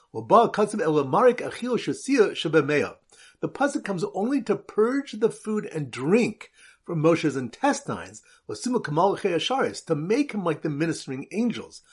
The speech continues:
Rashi explains that Rabbi Nassan holds like Rabbi Yossi Aglili that Moshe was covered by the cloud, but the pasuk doesn't serve as a model for others who enter the Machane Shechina. Rather, this sequestering of Moshe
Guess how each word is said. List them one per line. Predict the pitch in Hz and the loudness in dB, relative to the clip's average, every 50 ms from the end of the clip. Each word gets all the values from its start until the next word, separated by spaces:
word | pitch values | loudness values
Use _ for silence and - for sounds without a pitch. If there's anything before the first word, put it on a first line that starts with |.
| - - - _ _ - | -20 -20 -20 _ _ -4
Rashi | 170 175 - - | -2 0 2 2
explains | 170 - - - - 156 196 185 139 | 0 0 -2 -4 0 2 2 2 2
that | 127 139 | 0 -2
Rabbi | 131 127 127 | -2 -2 -2
Nassan | 147 220 226 220 214 | 0 0 0 -2 -4
holds | 156 160 185 147 | -4 -4 -2 -2
like | 147 117 | -2 -4
Rabbi | 117 120 127 127 117 | -4 -8 -8 -6 -2
Yossi | 127 143 170 165 - 220 214 | 0 0 0 0 -2 -4 -4
Aglili | 208 196 160 123 120 123 110 92 82 - - _ _ _ _ _ _ _ - | -4 -4 -4 -8 -6 -6 -8 -8 -10 -16 -18 _ _ _ _ _ _ _ -8
that | 123 131 | -6 -2
Moshe | 143 175 214 220 - 208 | 4 4 4 4 4 -2
was | 156 123 107 | -4 -4 -6
covered | - - - - - 98 92 | -8 -8 -8 -8 -8 -8 -8
by | 101 90 | -10 -10
the | - - | -10 -12
cloud, | - - - 90 85 - - _ _ _ _ _ _ _ - | -16 -16 -16 -16 -16 -18 -20 _ _ _ _ _ _ _ 4
but | 202 220 147 - - - _ _ _ - | 6 6 6 4 0 -12 _ _ _ -12
the | - - | -12 -12
pasuk | - - 190 240 240 247 208 147 120 | -6 0 2 2 2 2 -2 -8 -4
doesn't | 107 - 190 208 208 196 156 | -2 0 0 0 0 -4 -6
serve | - - - 214 196 170 | -6 -4 0 0 2 2
as | 147 123 | 0 0
a | 131 120 117 117 | 0 -2 -4 -2
model | 117 120 139 180 220 247 233 170 | 0 4 6 8 8 8 6 6
for | - 127 139 | 2 0 0
others | - 160 214 240 220 143 98 - - _ _ - - _ - | 2 4 4 6 6 4 0 -2 -10 _ _ -20 -20 _ -4
who | - 151 | 0 0
enter | 160 156 151 160 | 0 0 0 -2
the | 139 131 | 0 2
Machane | 123 120 - - 117 101 | 2 0 0 -2 -8 -8
Shechina. | 95 - - - 190 240 226 131 - - _ _ _ _ _ _ _ - | -8 -8 -4 2 4 4 4 4 2 -2 _ _ _ _ _ _ _ -2
Rather, | 120 143 202 233 262 214 147 117 | 2 4 4 6 6 4 2 0
this | 120 120 175 269 233 - | 0 2 0 2 2 0
sequestering | - 220 - - - 220 226 226 - 196 160 | -2 -2 -2 0 0 0 0 0 -2 -2 -2
of | 147 135 | -2 -2
Moshe | 127 123 165 226 254 185 - - - | 0 4 4 4 4 4 -2 -4 -8